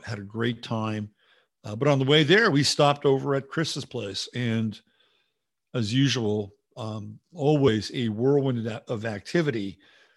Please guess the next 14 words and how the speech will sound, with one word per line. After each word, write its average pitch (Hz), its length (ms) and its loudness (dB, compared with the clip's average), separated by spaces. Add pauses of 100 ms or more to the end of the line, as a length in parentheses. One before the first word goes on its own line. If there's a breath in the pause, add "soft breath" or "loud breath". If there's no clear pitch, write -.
(180 soft breath)
sometimes 202 580 2
in 170 80 0
the 147 60 2
storefront, 160 720 2
but 147 100 -2
mostly 143 560 4
what's 123 260 -2
going 127 280 -2
on 120 160 -4
in 113 80 -8
terms 107 260 -8
of 92 60 -8
shipping 110 420 -6
orders, 95 540 -10